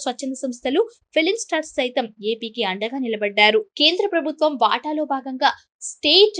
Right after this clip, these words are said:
డిజాస్టర్ రెస్పాన్స్ ఫండ్స్, నేషనల్ డిజాస్టర్ రెస్పాన్స్ ఫండ్స్ and అడ్వాన్స్ నుంచి దేశంలోని పద్నాలుగు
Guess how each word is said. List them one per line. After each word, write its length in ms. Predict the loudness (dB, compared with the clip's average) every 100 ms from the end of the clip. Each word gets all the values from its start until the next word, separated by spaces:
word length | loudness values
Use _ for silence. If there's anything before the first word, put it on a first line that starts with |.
| -6
డిజాస్టర్ 560 | 0 0 0 0 2 2 -4 -8 -2
రెస్పాన్స్ 500 | -2 0 0 0 -4 -8
ఫండ్స్, 380 | -4 -2 -4 -12 -14 _ -2 4
నేషనల్ 360 | 4 2 -6 -4
డిజాస్టర్ 440 | -2 -2 0 -2 -2
రెస్పాన్స్ 380 | -6 -6 -8 -8 -2
ఫండ్స్ 300 | -2 -2 -8 -8
and 120 | -8 -6
అడ్వాన్స్ 500 | -6 -2 2 2 0 -10 -10
నుంచి 340 | -8 -6 -6 -6 _ _ _ 6
దేశంలోని 600 | 6 4 -2 0 0 -2 0
పద్నాలుగు 460 | 0 0 -6 -4